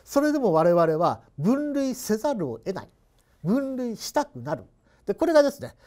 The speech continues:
あの、分類をする場合の一つの根源的な私たちの欲望ということになります。あの、分類学っていうのはついついこう、サイエンスであることをですね、<laughs> 強調する、あの、そういうふうな動きがたまにあるんですけれども、もう全然そんなことないですよ。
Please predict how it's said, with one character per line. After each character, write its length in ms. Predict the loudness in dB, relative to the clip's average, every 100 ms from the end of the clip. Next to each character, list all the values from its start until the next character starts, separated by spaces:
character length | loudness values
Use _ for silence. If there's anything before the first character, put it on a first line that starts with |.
| -20 -12
あ 80 | -8
の、 180 | -6
分 320 | -2 2 2 2
類 160 | 4
を 60 | 4
す 120 | 4
る 80 | 2
場 140 | 2 2
合 100 | 0
の 100 | -2
一 160 | -2
つ 80 | -2
の 140 | -4 -2
根 280 | 0 0 2
源 220 | 0 0
的 260 | -4 -4
な 140 | -6 -6
私 280 | -4 -4 -4
た 160 | -10
ち 100 | -10
の 120 | -2
欲 260 | 2 4 4
望 220 | 4 4
と 80 | 2
い 20 |
う 40 | -8
こ 80 | -10
と 100 | -12
に 60 |
な 100 | -12
り 60 | -20
ま 80 | -20
す。 800 | -20 -20 _ -18 -14 -14 -14 -4
あ 120 | 2
の、 100 | 2
分 220 | 4 2
類 160 | 2 4
学 160 | 4 2
っ 40 |
て 180 | 0 2
い 20 |
う 20 |
の 60 | 2
は 60 |
つ 140 | 2 2
い 100 | 2
つ 120 | 2
い 100 | 2
こ 160 | 0 -6
う、 40 |
サ 240 | -2 2
イ 100 | 4
エ 40 | 2
ン 100 | 0
ス 120 | 0
で 60 | 2
あ 80 |
る 80 | 2
こ 100 | -2
と 100 | -6
を 60 | -8
で 80 | -8
す 140 | -2
ね、 140 | 0
<laughs> 20 | 2
強 220 | 4 4
調 200 | 4 4
す 160 | 2
る、 300 | -2 -2 -4
あ 60 | -8
の、 80 | -8
そ 200 | -2 0
う 60 |
い 80 | -2
う 40 | -4
ふ 100 | -6
う 60 |
な 120 | -8
動 140 | -8 -10
き 120 | -10
が 80 | -10
た 160 | -8
ま 140 | -6 -4
に 100 | 0
あ 60 | 0
る 100 | -2
ん 20 |
で 100 | -8
す 100 | -12
け 80 | -14
れ 60 |
ど 80 | -12
も、 120 | -12
も 120 | -8
う 60 | 0
全 100 | 2
然 100 | 2
そ 40 | -2
ん 40 |
な 60 | -4
こ 40 |
と 40 | 0
な 80 |
い 80 | 0
で 20 |
す 60 | -2
よ。 120 | -12